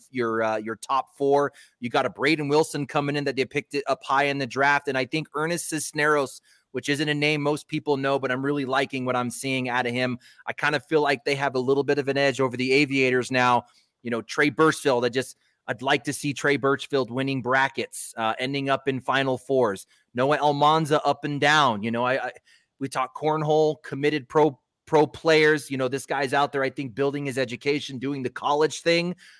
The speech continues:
Um, I just don't know if he's putting as much time into the game. I, I'd love to have that conversation with him, though.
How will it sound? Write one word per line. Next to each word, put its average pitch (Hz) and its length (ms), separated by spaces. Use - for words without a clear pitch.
Um, 123 220
I 123 60
just 127 180
don't 139 200
know 139 200
if 127 120
he's 123 300
putting 139 320
as 117 80
much 127 220
time 123 280
into 117 140
the 113 80
game. 117 340
I, 107 120
I'd 110 160
love 127 240
to 120 60
have 117 120
that 107 140
conversation 110 640
with 101 160
him, 98 160
though. 90 260